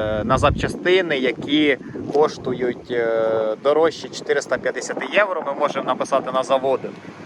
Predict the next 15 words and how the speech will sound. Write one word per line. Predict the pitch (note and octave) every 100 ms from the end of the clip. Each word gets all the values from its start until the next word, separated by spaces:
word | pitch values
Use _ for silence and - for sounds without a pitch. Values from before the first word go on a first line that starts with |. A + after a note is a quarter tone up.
| -
е, | A2 A2 A2 G#2+ G#2+ G#2+ G#2+ G#2 A2
клейм | E3+ G3 A3+ A3 F#3+
подати, | F#3 F#3 F3+ - D#3+
що | -
така-то | A#2+ C#3 F3+ D3+
запчастина | C#3+ D3 - D#3 D3
вийшла. | C3+ A2 - F#2+ F#2+ - B2+
Не, | D3 -
ко-, | - F3+ -
тобто | E3+ E3
у |
кожної | D3+ G#3 E3+
запчастини | D#3 D3 C#3+ D#3+
є | D3+ -
регламент, | D#3+ A3+ G#3 F3+